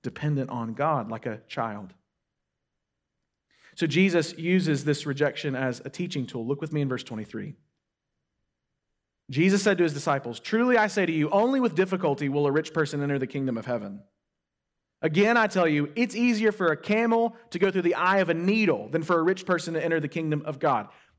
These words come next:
Pause just really quickly there. There have been a lot of, like, scholars and commentators and people who have tried to make sense of that thing. "It's easier for a camel to go through the eye of a needle." And they've said all of these things like, Well, in Jerusalem, there was this,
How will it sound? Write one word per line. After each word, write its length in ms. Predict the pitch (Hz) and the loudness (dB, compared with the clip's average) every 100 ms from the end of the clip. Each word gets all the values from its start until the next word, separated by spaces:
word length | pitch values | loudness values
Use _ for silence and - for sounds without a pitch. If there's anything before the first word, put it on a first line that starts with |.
| - | -4
Pause 300 | 180 165 139 | 0 2 0
just 160 | 147 | -6
really 140 | 156 147 | -6 -6
quickly 240 | 143 127 | -6 -4
there. 240 | 113 101 - _ | -4 -6 -12 _
There 80 | 214 | 0
have 80 | 208 | 2
been 100 | 214 | 2
a 40 | |
lot 180 | 185 180 | 2 2
of, 180 | 180 147 - - | 2 -2 -14 -4
like, 140 | 135 | -4
scholars 580 | - 196 185 190 185 180 | -2 2 2 2 2 0
and 140 | 147 139 | -2 0
commentators 540 | 180 180 180 180 165 | 0 0 0 0 0
and 60 | 147 | -2
people 220 | 180 170 | -4 -2
who 60 | |
have 80 | 151 | -2
tried 220 | 131 165 | 2 0
to 60 | 156 | 2
make 220 | 151 147 | -2 -2
sense 320 | - 160 170 | -4 -6 -4
of 100 | 170 | -4
that 380 | 160 165 - _ | 0 -2 -2 _
thing. 240 | 185 170 165 | -6 -6 -6
"It's 160 | 147 | -6
easier 300 | 156 170 160 | -4 -2 -2
for 180 | 160 143 | -2 -4
a 60 | 127 | -2
camel 280 | 156 156 147 | -4 -2 -2
to 80 | |
go 100 | 143 | -2
through 80 | 147 | -2
the 140 | 143 131 | -2 0
eye 160 | 147 | 2
of 100 | 135 | 0
a 20 | |
needle." 420 | 139 147 147 147 147 - - - | -2 -2 0 -2 -4 -18 -16 -4
And 160 | 160 | 0
they've 260 | 185 196 - - | 2 0 -4 -14
said 220 | - 196 | 0 0
all 240 | 180 196 208 | 4 2 2
of 80 | 185 | -2
these 180 | 190 | -4
things 320 | - 185 180 151 | 0 -2 0 0
like, 260 | 143 131 - _ _ - | 0 0 -6 _ _ -4
Well, 480 | 160 160 147 143 - _ _ _ _ _ _ - | 0 2 2 -2 -8 _ _ _ _ _ _ -10
in 120 | 165 | -6
Jerusalem, 680 | 151 139 185 185 147 139 139 | 0 2 2 2 0 0 0
there 100 | 139 | 0
was 140 | 131 123 | 0 -2
this, 340 | 127 - - | -4 -4 -10